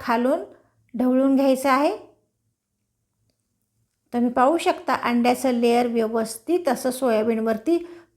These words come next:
कोट झालेलं आहे. अंड्याचा थर यावरती लागला गेलेला आहे.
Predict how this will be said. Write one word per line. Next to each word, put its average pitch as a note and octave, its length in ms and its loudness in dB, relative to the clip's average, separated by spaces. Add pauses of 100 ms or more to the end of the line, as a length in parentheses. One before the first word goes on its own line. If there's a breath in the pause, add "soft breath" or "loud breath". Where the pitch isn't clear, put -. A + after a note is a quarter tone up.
(120)
कोट C#4+ 280 4
झालेलं C4+ 500 0
आहे. C4+ 320 2 (480)
अंड्याचा B3 500 0 (100)
थर B3+ 160 -2
यावरती A#3+ 680 0
लागला A3 340 0
गेलेला A#3+ 460 2
आहे. C#4 300 0